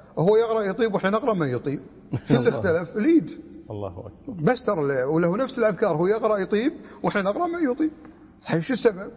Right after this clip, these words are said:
Speaker 1: الإيد اختلفت، الراقي اختلف. الراقي اختلف. فلذلك الإنسان كل ما نقول، إحنا ليش نقول حق الأبو؟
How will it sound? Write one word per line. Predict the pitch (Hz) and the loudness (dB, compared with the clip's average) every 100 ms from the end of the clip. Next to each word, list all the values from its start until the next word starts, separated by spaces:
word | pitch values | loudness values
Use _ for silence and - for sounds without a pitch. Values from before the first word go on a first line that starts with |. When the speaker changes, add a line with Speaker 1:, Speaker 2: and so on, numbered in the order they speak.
| - | -12
Speaker 1:
الإيد | 123 185 175 | -2 0 0
اختلفت، | - 127 95 - - | -2 -4 -4 -10 -8
الراقي | - 135 185 - | -4 -2 -2 -4
اختلف. | 82 95 117 - - - - - - - - - - - - - - - - - | -6 -2 -2 -4 -14 -20 -20 -20 -20 -20 -20 -20 -20 -20 -20 -20 -20 -20 -20 -10
الراقي | 104 - | -8 -6
اختلف. | - - - - - - | -8 -12 -14 -20 -6 -2
فلذلك | 110 131 190 165 | 2 2 2 0
الإنسان | 156 139 156 | -2 0 0
كل | 127 160 | 0 -2
ما | 151 139 | 0 -2
نقول، | 135 135 | -2 -2
إحنا | - 135 | -2 0
ليش | 160 160 | 0 0
نقول | 151 127 120 | -2 0 -2
حق | 127 | -2
الأبو؟ | 127 131 131 | -2 0 -2